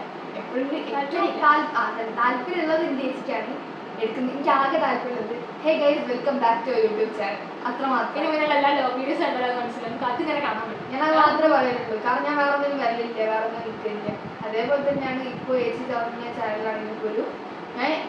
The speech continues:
Speaker 1: എപ്പോഴെങ്കിലും ഒരു വീഡിയോയിൽ വരുമോ എന്ന് വെച്ചിട്ടുണ്ടെങ്കിൽ ഞാൻ നിൽക്കും, അത്രേ ഉള്ളൂ. എനിക്ക് വലിയ താല്പര്യമില്ല ഇതിനോട്, ഈ സോഷ്യൽ മീഡിയയിൽ ഇങ്ങനെ കാണുന്നതിനോട് വലിയ താല്പര്യമില്ല. എന്താ എനിക്ക് ആദ്യമേ ഒന്നുമില്ല.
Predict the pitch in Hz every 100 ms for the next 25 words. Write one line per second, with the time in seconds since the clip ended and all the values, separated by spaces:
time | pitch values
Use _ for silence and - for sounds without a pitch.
0 | - - - - 254 - 294 294 370 359
1 | 330 311 311 311 339 - - - 240 285
2 | 311 349 311 330 302 285 339 349 - -
3 | 254 - - - 247 226 214 - 226 285
4 | 247 220 220 - - 254 254 311 285 285
5 | 233 220 220 262 233 220 208 208 208 196
6 | - - - 220 233 254 226 254 240 240
7 | 247 247 240 240 240 240 - - - -
8 | 240 240 240 262 269 254 254 226 214 240
9 | 220 214 214 226 320 339 262 254 247 285
10 | - - - - 254 - - 320 320 269
11 | 220 262 247